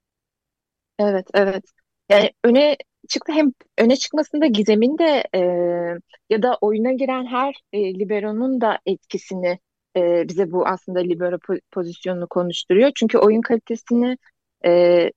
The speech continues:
daha arttırıyor libero'nun nasıl oynadığı. Dediğiniz gibi rally, e, oyunda bir rally döndüğünde, e, büyük oranda libero'nun etkisiyle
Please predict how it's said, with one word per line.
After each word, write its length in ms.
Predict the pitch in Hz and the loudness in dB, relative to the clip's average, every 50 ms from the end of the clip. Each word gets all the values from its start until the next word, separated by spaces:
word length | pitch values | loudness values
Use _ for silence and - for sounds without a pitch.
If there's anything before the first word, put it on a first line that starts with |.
| _ - | _ -4
daha 280 | 190 196 196 226 233 220 | -4 -2 0 0 -2 -2
arttırıyor 680 | - 185 175 - _ _ 175 160 170 165 165 160 - - - | -2 -4 -6 -8 _ _ -4 -2 -2 -2 -2 -2 -6 -6 -6
libero'nun 680 | 165 170 160 175 170 170 160 160 160 165 160 165 175 | -6 -6 -4 -4 -6 -6 -6 -8 -8 -10 -10 -8 -6
nasıl 280 | 175 165 - - 170 165 | -6 -6 -2 -2 -2 0
oynadığı. 800 | - 165 160 160 160 160 160 156 147 - 165 160 165 214 254 262 - _ _ _ _ - | 0 0 0 0 -2 -4 -6 -8 -6 -2 0 2 2 2 2 0 -4 _ _ _ _ -2
Dediğiniz 480 | 170 202 - - 208 202 214 214 - | 0 0 2 2 2 0 0 0 -2
gibi 360 | - 202 170 170 170 160 185 180 _ _ _ _ - 165 - _ - | -2 -2 0 2 0 0 0 -6 _ _ _ _ -10 -10 -10 _ -2
rally, 500 | 180 190 185 202 202 185 185 180 175 190 - _ _ | 0 2 2 2 2 2 0 0 0 -2 -6 _ _
e, 240 | 180 160 156 160 151 | -6 -4 -4 -4 -4
oyunda 440 | - 160 165 165 170 170 165 180 170 | -4 -4 -4 -4 -6 -6 -6 -4 -4
bir 200 | 170 170 160 - - | -4 -6 -6 -6 -4
rally 360 | 190 175 180 190 175 175 160 | -2 -2 -2 -2 -4 -4 -4
döndüğünde, 800 | 180 180 175 180 175 175 170 180 175 180 180 180 180 254 262 262 - _ _ _ _ - | -2 -2 -2 -4 -4 -4 -4 -4 -2 -4 -4 0 0 0 0 0 -4 _ _ _ _ 0
e, 300 | 185 180 180 180 180 170 | 2 4 4 4 4 4
büyük 260 | - 220 233 233 - 226 | 4 2 2 2 2 2
oranda 600 | 220 208 202 202 190 190 202 247 254 269 277 - _ - | 2 2 2 2 0 0 2 4 4 4 2 0 _ -2
libero'nun 600 | 202 214 202 220 226 214 214 214 220 240 269 269 - _ | -2 0 2 4 2 2 2 0 0 0 0 -2 -2 _
etkisiyle 840 | 214 208 - _ - - 208 - - 247 240 233 220 185 175 175 | -4 -4 -4 _ -10 -12 -12 -6 -4 -2 0 2 2 2 0 0